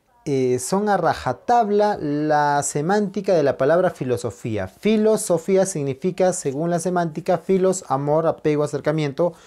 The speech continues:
sofía, sabiduría, conocimiento. Entonces, filosofía es el amor, el apego a la sabiduría, el conocimiento. O sea, filósofos son las personas que aman la sabiduría, que aman el conocimiento,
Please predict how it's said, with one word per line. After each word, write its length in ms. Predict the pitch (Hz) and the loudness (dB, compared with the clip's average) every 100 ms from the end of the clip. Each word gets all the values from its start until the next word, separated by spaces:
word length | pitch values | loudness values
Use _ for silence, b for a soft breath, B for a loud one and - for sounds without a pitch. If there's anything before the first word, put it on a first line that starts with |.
| B B | B B
sofía, 480 | - 190 185 190 185 | -4 -2 0 2 2
sabiduría, 840 | 180 127 110 113 139 240 208 98 | 2 -2 -2 -2 0 2 2 0
conocimiento. 720 | - 110 113 170 214 226 107 104 | -4 -8 -6 -2 2 2 0 -6
Entonces, 340 | 104 123 - - | -4 -6 -8 -2
filosofía 800 | 214 214 208 214 202 208 202 196 B B B | 0 2 2 0 0 2 2 0 B B B
es 220 | 143 - | -2 0
el 100 | 135 | 0
amor, 340 | 123 151 185 | 2 2 4
el 120 | 156 | 4
apego 360 | 127 120 185 180 | 2 2 2 2
a 40 | |
la 100 | 156 | 2
sabiduría, 560 | 127 123 113 120 127 170 | 0 -4 -4 -2 0 2
el 100 | 165 | 2
conocimiento. 760 | 139 120 - 131 139 104 92 98 B B - | -2 -6 -4 -2 -2 -2 -6 -12 B B -6
O 100 | 123 | -2
sea, 180 | 151 139 | 2 2
filósofos 600 | 175 190 196 196 175 165 | 2 2 2 2 0 -2
son 100 | 165 | 0
las 120 | 151 | -2
personas 500 | - 139 120 160 - | -2 -2 0 -2 -2
que 160 | - 131 | -2 0
aman 260 | 160 175 | 0 0
la 80 | 151 | 0
sabiduría, 760 | - 131 120 120 127 139 139 123 | -2 -4 -2 -2 0 2 0 0
que 100 | 123 | -2
aman 220 | 165 170 | 0 -2
el 80 | 143 | -2
conocimiento, 720 | 127 113 123 110 101 92 | -6 -6 -6 -6 -6 -8